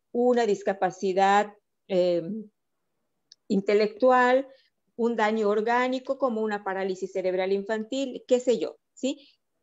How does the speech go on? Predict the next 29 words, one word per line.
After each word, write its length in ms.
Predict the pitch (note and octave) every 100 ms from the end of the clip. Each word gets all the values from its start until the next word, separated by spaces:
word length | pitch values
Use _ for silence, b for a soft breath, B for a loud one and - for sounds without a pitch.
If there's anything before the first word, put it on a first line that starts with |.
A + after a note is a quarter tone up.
| _ -
Esas 320 | D#4+ F4 F4
condiciones 600 | C4+ A#3 G#3+ B3+ B3 B3+
internas 760 | A#3 G#3 - G3+ G3 F3+ E3 D#3+
de 120 | F3+
la 180 | F3+ F3+
persona, 640 | F#3 F3+ - A#3+ A#3+ G3+ - _
del 300 | F3 F#3 G#3
niño 320 | B3+ B3+ G3
que 120 | F#3+
va 80 | G3
a 40 | A3+
adquirir 440 | - A3 G#3 G#3 - _ _ _
su 280 | _ - D#4+
sistema 500 | E4 A#3 - A3+ G#3+
de 120 | F3
lengua 380 | F3 F3+ F#3 G#3
materna, 580 | A3 A3+ A3 G#3 G3 G3 b b _ _ _
si 280 | _ - G#3+
está, 720 | G3 G3 - B3+ C4 C4+ C4+ G3+
si 80 | A3+
alguna 400 | G3+ G#3 D#4 E4+
de 320 | D#4+ A#3+ A3+
ellas 400 | A3+ G3+ F3 F3
no 140 | G#3+ A3+
está 540 | A3 - - G3+ G3+
óptima, 600 | - C#4 - - A3 F#3
en 180 | - F3
condiciones 640 | E3+ F#3 E3+ - A3 B3+ B3
óptimas, 460 | A#3 A3 B3+ C#4